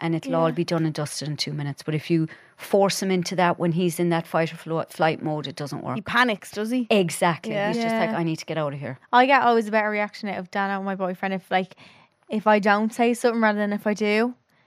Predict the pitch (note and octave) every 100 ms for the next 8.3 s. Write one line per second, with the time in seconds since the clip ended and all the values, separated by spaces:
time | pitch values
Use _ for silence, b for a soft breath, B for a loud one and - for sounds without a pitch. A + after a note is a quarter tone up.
0 | _ A#3 A#3 B3 A#3 B3 A3+ A3 B3+ A#3+
1 | A3+ A3+ A3 G#3+ G#3 G3 G3+ G3+ G3+ G3+
2 | G3+ F#3+ F#3 - G3 F#3+ - G3 F#3+ F#3
3 | F3+ F3+ F3+ - b b b b C#4 C4+
4 | C4 B3 A3 G3 - G#3+ G#3 G#3+ G3 G3
5 | G3+ F#3+ A#3 G#3 - - A#3 A3+ G#3+ G3+
6 | G#3+ G#3+ A#3+ A3+ A3+ A#3 G#3+ G#3 - -
7 | A#3 G#3+ F#3+ G3+ G3 - G#3+ G#3+ G#3+ G#3
8 | F3+ A#3